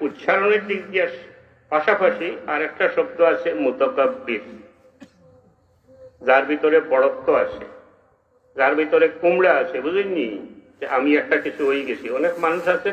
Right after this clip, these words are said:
তো, উপরে উঠে গেলে বাকি মানুষের মানুষ হিসাবে চিন্তা করে না। টাকা আছে, বড় বেশ বিশাল দামি গাড়ি আছে, মিল ফ্যাক্টরি ইন্ডাস্ট্রি আছে, দুনিয়াদার বহুত মানুষ আছে, ছোট মানুষকে তেন কেয়ার করেন না।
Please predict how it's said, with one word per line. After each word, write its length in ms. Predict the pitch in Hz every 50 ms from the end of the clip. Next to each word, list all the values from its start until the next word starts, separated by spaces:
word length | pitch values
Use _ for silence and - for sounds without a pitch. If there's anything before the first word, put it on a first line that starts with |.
| 196 -
তো, 200 | 175 139 - - - - - - - - - _ _ _ _ _
উপরে 280 | - 147 - - 170 170
উঠে 220 | 170 170 175 175
গেলে 240 | 170 165 160 160 147
বাকি 280 | - 135 165 - 165
মানুষের 680 | 156 160 156 151 147 - 165 165 160 160 151 143 143 - - - - - - _ _ -
মানুষ 260 | 143 135 127 135 127
হিসাবে 380 | 147 156 151 - 170 - 160 151
চিন্তা 360 | - - 143 127 - 127 117
করে 200 | 107 113 110 110
না। 140 | 104 104 104 104 104 - - - _ _ _ _ _ _ _ _ _ _ _ _ _
টাকা 260 | - 139 131 - 135
আছে, 440 | 139 135 131 120 120 - 131 131 127 123
বড় 140 | - 123 123 127 127 127 127 - - 117 - -
বেশ 120 | 123 117 - - - -
বিশাল 420 | 123 113 - 135 131 131 127 127 -
দামি 280 | - 123 120 120 123 123
গাড়ি 420 | - 120 120 127 135 135 135 127
আছে, 480 | 120 107 - - 123 120 120 117 - - - - - - _ _ _ _ _
মিল 300 | 120 117 120 123 - 123
ফ্যাক্টরি 460 | - - 131 127 127 127 127 127 127 127
ইন্ডাস্ট্রি 520 | 123 123 127 135 127 - - - 139 135
আছে, 340 | 127 120 - - 151 123 117
দুনিয়াদার 600 | - - 120 120 120 120 123 123 127 123 127 127
বহুত 280 | - - - 131 - - -
মানুষ 280 | 139 127 127 127 123 151
আছে, 340 | 135 127 - 110 117 143 147 - - - - _ _ _ _ _ _ _ - - - -
ছোট 160 | 131 123 -
মানুষকে 540 | 135 143 143 135 127 120 113 95 - 139 127
তেন 220 | - 127 117 117 107 -
কেয়ার 220 | 120 113 110 104
করেন 300 | 104 104 101 98 92 95
না। 180 | 95 95 95